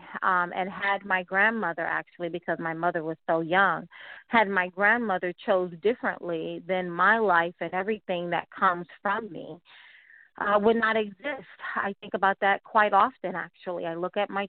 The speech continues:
children, and I see the wonderful little people that they are, and how, and how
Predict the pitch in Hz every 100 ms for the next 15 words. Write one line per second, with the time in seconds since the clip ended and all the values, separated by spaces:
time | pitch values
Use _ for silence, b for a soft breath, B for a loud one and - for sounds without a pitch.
0 | - 254 277 208 160 165 165 B B B
1 | B - 208 196 190 - - 240 240 196
2 | 190 185 202 233 262 269 233 - 220 190
3 | 185 185 - 233 220 - 185 180 - 175
4 | - 180 180 175 170 190 226 214 190 185
5 | - B B B B 214 220 233 214